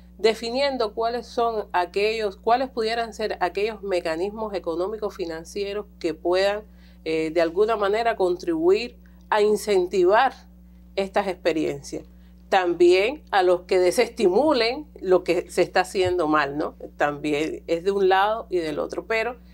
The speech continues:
generar estos incentivos fiscales se emplean en el mundo entero. Realmente hay muchísimas experiencias,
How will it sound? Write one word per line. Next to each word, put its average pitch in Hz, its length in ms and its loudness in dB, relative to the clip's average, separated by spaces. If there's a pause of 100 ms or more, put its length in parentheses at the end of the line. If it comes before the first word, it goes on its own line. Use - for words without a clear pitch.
(140)
generar 220 400 2
estos 269 320 -4
incentivos 220 640 -4
fiscales 226 560 -4
se - 180 -2
emplean 202 560 -2 (380)
en 196 160 2
el 190 160 4
mundo 202 420 0
entero. 202 540 -2
Realmente 175 560 -2
hay 160 100 0
muchísimas 202 720 -6
experiencias, 214 840 0